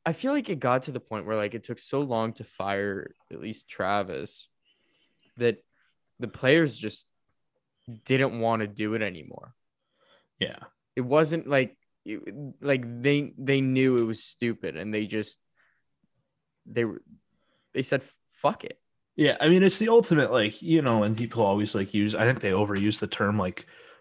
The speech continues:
Speaker 2: "Oh, players have tuned the coaches out," but, like, that was very much applicable there.
Speaker 1: Yeah.
Speaker 2: Like, you could not have tuned them out more.
Speaker 1: Yeah.
Speaker 2: Um, also, Vancouver, uh, hiring Jim Rutherford, uh, to be their, their, you know, present G M for the moment.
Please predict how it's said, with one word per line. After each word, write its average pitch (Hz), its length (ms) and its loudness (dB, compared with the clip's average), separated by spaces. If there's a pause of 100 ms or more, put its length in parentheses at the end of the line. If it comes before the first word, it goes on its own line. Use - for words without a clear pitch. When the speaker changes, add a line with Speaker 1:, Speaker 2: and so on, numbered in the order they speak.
(120)
Speaker 2:
"Oh, 101 180 2
players 104 320 2
have 101 140 -4
tuned 104 300 -2
the 104 100 -4
coaches 101 420 -2
out," 117 300 0
but, - 180 2
like, 95 200 -4
that 139 120 4
was 107 140 0
very 92 340 -2
much 90 220 -6
applicable 90 540 -6
there. 85 320 -8 (680)
Speaker 1:
Yeah. 113 200 -2
Speaker 2:
Like, 98 300 0
you 117 120 2
could 113 180 0
not 92 180 -2
have 87 100 -10
tuned 90 220 -6
them 87 120 -8
out 80 180 -10
more. 90 320 -10 (340)
Speaker 1:
Yeah. 117 200 2
Speaker 2:
Um, 98 220 -4 (1300)
also, 123 500 4
Vancouver, 95 880 2
uh, 92 300 0
hiring 110 480 2
Jim 104 220 0
Rutherford, 92 680 -2 (360)
uh, 95 200 -2
to - 220 -16
be 101 140 0
their, 92 280 -2
their, 85 420 -4
you 107 120 0
know, 92 80 -2
present 101 420 -4
G 107 180 -2
M 95 160 -4
for 113 100 -2
the 107 80 0
moment. 107 360 0